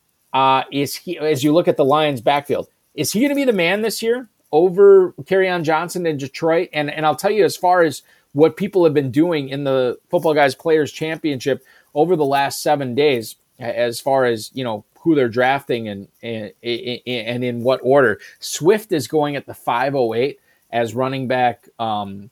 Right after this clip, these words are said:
twenty-seven. Uh, Kerryon Johnson is going at the nine oh one as running back thirty-nine. And we get this, uh, data from fantasy mojo dot com. I should, uh, point that out. Uh, Darren Armani does a great job there. So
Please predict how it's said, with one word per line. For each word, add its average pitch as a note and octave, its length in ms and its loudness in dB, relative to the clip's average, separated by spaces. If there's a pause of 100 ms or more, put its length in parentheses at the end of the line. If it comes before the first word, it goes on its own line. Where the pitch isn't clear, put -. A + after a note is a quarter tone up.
twenty-seven. C#3+ 720 -4 (380)
Uh, A2 220 -4
Kerryon D#3+ 480 2
Johnson C3+ 720 -4 (260)
is A2 220 -6
going C3 360 -2
at A#2+ 140 -6
the B2 80 -4
nine B2+ 400 -4
oh B2 120 0
one A#2+ 440 -2
as G#2+ 160 -8
running A#2+ 260 -4
back A2 220 -4
thirty-nine. A#2 480 -4
And G#2 80 -8
we A2 80 -8
get A#2+ 220 -2
this, - 260 -2
uh, G#2+ 140 2
data A#2 320 2
from G2+ 320 -8
fantasy A2+ 400 -8
mojo G#2+ 320 -6
dot G2 180 -4
com. G#2+ 220 -8
I - 20 -20
should, F#2 240 -16 (100)
uh, G2 160 -12
point A2+ 280 -14
that A2 120 -4
out. G#2+ 280 -2
Uh, A#2 60 -4
Darren A2 280 -6
Armani G#2+ 380 -10
does G#2+ 140 -8
a G#2 40 -20
great A2+ 200 -4
job G#2+ 200 -4
there. A2+ 220 -2 (260)
So E3 320 2